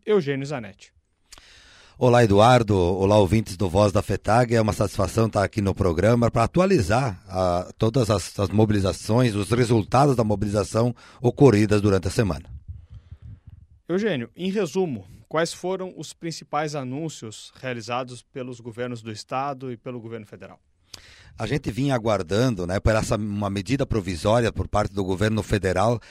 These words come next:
Speaker 2: que permitia um desconto para os agricultores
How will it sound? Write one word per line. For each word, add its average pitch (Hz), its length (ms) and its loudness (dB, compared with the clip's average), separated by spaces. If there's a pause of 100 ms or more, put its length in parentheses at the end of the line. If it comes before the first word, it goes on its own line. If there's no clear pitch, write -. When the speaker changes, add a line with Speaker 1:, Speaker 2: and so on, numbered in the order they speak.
(140)
Speaker 2:
que 131 100 2
permitia 135 640 4
um 143 80 2
desconto 120 880 2 (320)
para 139 220 4
os 123 100 2
agricultores 123 880 0